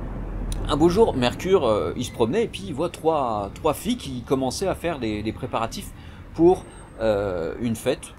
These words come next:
en l'honneur de Pallas, donc d'Athéna. Et l'une d'elles, qui s'appelle Hercé, tape dans l'œil de Mercure et Mercure, euh, voudrait séduire cette Hercé.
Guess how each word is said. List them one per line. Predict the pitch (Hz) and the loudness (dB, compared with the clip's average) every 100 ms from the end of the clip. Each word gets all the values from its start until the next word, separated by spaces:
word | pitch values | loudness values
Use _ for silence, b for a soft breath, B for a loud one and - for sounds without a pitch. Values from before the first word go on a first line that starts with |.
| - - | -14 -4
en | 110 | 0
l'honneur | 110 147 | 2 0
de | 120 | -2
Pallas, | - 95 - - - | -2 -2 -4 -10 -10
donc | 110 | -6
d'Athéna. | 110 107 92 - - - - B B B | -4 -4 -6 -12 -16 -20 -20 B B B
Et | 196 226 - - | 0 0 -2 -6
l'une | 147 202 | -4 -2
d'elles, | 240 80 165 | 0 -2 -4
qui | |
s'appelle | - 104 107 | -8 -6 -4
Hercé, | 107 - - 170 - - - - - - - 73 67 67 69 - - - - | -4 -6 -10 -10 -14 -20 -20 -20 -20 -20 -18 -16 -16 -16 -20 -20 -20 -10 -2
tape | 160 120 | -2 0
dans | 104 | 0
l'œil | 131 | 0
de | 123 90 | 0 -4
Mercure | - - 233 | -10 -8 -8
et | 120 | -6
Mercure, | 78 - 226 254 120 | -8 -8 -8 -6 -6
euh, | |
voudrait | 107 113 202 233 | -6 -8 -6 -6
séduire | - 117 220 | -6 -8 -8
cette | - 143 - | -10 -12 -8
Hercé. | 135 - - | -10 -8 -12